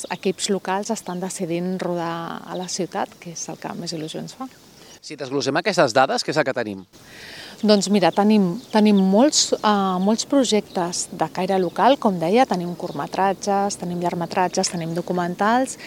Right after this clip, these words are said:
Speaker 1: i tenim sèries també de televisió i tenim publicitat, o sigui que en realitat, i tenim T F Gs, que també ens agrada molt, o sigui, tenim una miqueta de tot.
Speaker 2: Mhm. Ah, què és el que més prima en aquest sentit? En aqu-, eh, què és el que més, eh,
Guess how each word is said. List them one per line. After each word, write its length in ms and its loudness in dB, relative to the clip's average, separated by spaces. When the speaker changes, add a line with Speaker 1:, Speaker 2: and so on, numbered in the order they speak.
Speaker 1:
i 80 2
tenim 880 0
sèries 560 2
també 300 -2
de 100 -6
televisió 680 0
i 100 -2
tenim 400 -4
publicitat, 640 0
o 80 -8
sigui 240 -2
que 60 0
en 100 0
realitat, 480 0
i 140 6
tenim 280 6
T 140 4
F 140 0
Gs, 340 4
que 140 -6
també 160 -2
ens 100 -6
agrada 320 -4
molt, 220 -8
o 40 -16
sigui, 220 -6
tenim 160 0
una 80 4
miqueta 400 2
de 60 -2
tot. 220 -14
Speaker 2:
Mhm. 400 -10
Ah, 140 0
què 100 -12
és 60 -4
el 80 2
que 80 4
més 160 0
prima 320 -4
en 160 -2
aquest 160 -4
sentit? 400 -6
En 80 -4
aqu-, 180 -8
eh, 720 -8
què 80 -8
és 100 -4
el 60 -4
que 140 0
més, 400 -6
eh, 500 -2